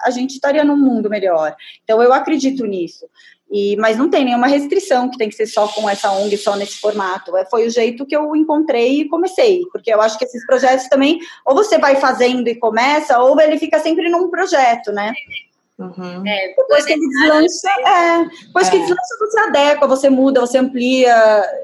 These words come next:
Speaker 1: surgem parceiros, enfim. Aí eu acho que tudo bem. Acho que não tem uma regra.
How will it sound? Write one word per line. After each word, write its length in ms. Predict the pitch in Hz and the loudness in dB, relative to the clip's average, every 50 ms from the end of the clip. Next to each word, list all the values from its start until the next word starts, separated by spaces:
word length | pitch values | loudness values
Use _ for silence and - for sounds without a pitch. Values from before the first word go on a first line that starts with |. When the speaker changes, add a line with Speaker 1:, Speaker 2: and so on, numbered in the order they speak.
| - - | -12 -14
Speaker 1:
surgem 360 | - - 247 233 220 262 262 | -8 -6 -4 -2 0 0 0
parceiros, 800 | 269 254 240 240 233 - 240 233 247 254 247 240 240 226 220 214 | 2 0 0 -2 0 0 4 4 6 6 6 4 2 0 0 -2
enfim. 420 | 294 453 392 - 269 202 180 175 | -4 -4 -4 -6 -8 -6 -4 -2
Aí 200 | 175 214 240 262 277 | -2 0 0 0 0
eu 80 | 311 | 2
acho 200 | 302 311 320 - | 2 0 0 -4
que 60 | - - | -8 -10
tudo 200 | - 330 403 415 | -6 -4 -2 0
bem. 260 | 403 262 247 254 262 - - _ _ _ _ _ _ - - - | 2 0 0 0 -4 -8 -12 _ _ _ _ _ _ -12 -6 -4
Acho 200 | - 202 202 - | -4 -4 -4 -4
que 80 | - 233 | -6 -6
não 160 | 226 240 226 | -6 -6 -6
tem 120 | 233 220 233 | -4 -4 -4
uma 140 | 233 247 | -2 -2
regra. 480 | 262 262 226 185 175 165 165 170 170 175 | -2 -2 -2 -4 -4 -6 -8 -10 -10 -12